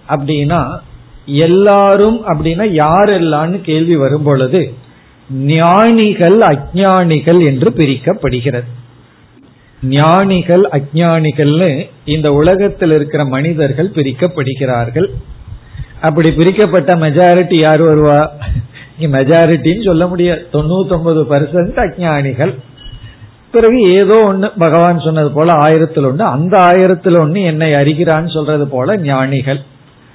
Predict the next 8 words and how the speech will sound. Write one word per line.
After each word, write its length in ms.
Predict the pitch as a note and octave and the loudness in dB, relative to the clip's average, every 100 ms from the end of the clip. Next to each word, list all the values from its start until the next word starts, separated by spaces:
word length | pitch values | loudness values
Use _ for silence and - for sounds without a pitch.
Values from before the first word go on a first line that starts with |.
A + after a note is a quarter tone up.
| _ _ | _ _
இப்ப 140 | - F#3 | -2 0
இங்க 160 | F#3 | 2
என்ன, 280 | F3 G3 A3 - - | 2 0 -2 -6 -4
முதலில் 760 | E3 G3+ G3+ F#3 F#3 D3+ G#3 - - _ _ - | 0 2 2 2 0 0 -6 -10 -20 _ _ -4
அஞ்ஞானிகளுக்கும் 1900 | C3 D3 - G#3+ A3+ A#3 A#3 A#3 A3+ G#3+ F#3 G3 G3 F#3 - - A3+ D4 - - | -2 -2 -6 0 2 4 4 4 4 2 2 2 4 2 -2 0 0 0 -8 -6
இந்த 420 | E3 E3 E3 D#3+ | -2 -2 0 -2
பிரம்மனே 800 | C3 D3 D#3 F#3+ F#3 D#3+ D#3 F#3 | -2 -2 -2 -2 -2 -2 -2 0
ஆதாரம் 840 | C3+ C#3 D3+ D3+ C#3 B2+ C#3+ | 0 0 2 2 2 2 -2